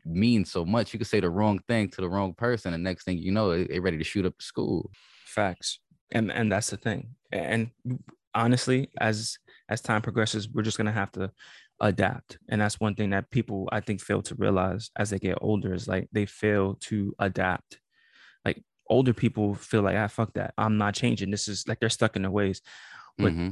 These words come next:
Speaker 2: if you look at any successful business, any successful organization that can thrive throughout the times, they've had to adapt.
Speaker 1: They've had to change.
Speaker 2: They've had to change.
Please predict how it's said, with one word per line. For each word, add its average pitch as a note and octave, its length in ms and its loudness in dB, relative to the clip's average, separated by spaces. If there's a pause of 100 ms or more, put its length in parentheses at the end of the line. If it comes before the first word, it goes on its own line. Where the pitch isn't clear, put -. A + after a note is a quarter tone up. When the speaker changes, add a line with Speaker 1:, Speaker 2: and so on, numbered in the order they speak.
Speaker 2:
if - 200 -8
you A2 80 4
look A2+ 220 2
at G#2 180 2
any A#2 240 4
successful G#2 800 -2
business, G2+ 600 0
any G#2+ 180 2
successful G2 640 -4
organization G2 840 -2
that F#2+ 260 -2
can G2 160 0
thrive G2+ 460 0
throughout G#2 240 -4
the - 80 -12
times, A2 420 2 (340)
they've G2+ 160 2
had G#2 240 0
to F#2 120 -2
adapt. - 340 -6 (1080)
Speaker 1:
They've - 100 -12
had F2+ 140 -2
to F#2 40 -4
change. F2+ 520 -2 (160)
Speaker 2:
They've A2+ 140 -6
had - 160 -6
to - 80 -6
change. A#2 640 2